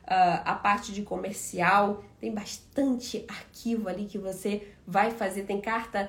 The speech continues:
de apresentação, tem, ai meu Deus, tem muita coisa. Eu, eu, eu já contei a última, eh, o último,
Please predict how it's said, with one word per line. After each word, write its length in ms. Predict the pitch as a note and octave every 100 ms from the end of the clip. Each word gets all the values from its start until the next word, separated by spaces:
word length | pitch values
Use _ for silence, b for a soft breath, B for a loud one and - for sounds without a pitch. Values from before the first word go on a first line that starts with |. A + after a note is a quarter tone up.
| -
de 140 | G3+ G3
apresentação, 1300 | F#3+ F#3+ E3+ F3 E3+ D#3+ - - A#3+ A#3 A#3 A3+ A3+ B B -
tem, 1120 | A3+ A3 G#3+ G#3+ G3+ G3 G3 F#3+ F3 E3+ E3
ai 320 | A3 A#3+ A#3
meu 140 | F#3 F3+
Deus, 180 | F#3 G#3
tem 140 | A3+
muita 280 | A3+ A3+ F#3
coisa. 440 | - D#3 C#3+ C#3+ - _ -
Eu, 160 | G#3+ G#3+ D#3+
eu, 140 | G#3 A#3
eu 300 | B3+ B3 A#3+
já 140 | B3+
contei 500 | B3+ D4 A#3+ A#3+ A#3+
a 80 | A#3
última, 680 | A3+ A#3+ B3+ B3 G3 E3+ - -
eh, 280 | F3+ E3+ E3
o 100 | G#3
último, 500 | A#3 A#3+ G3+ G3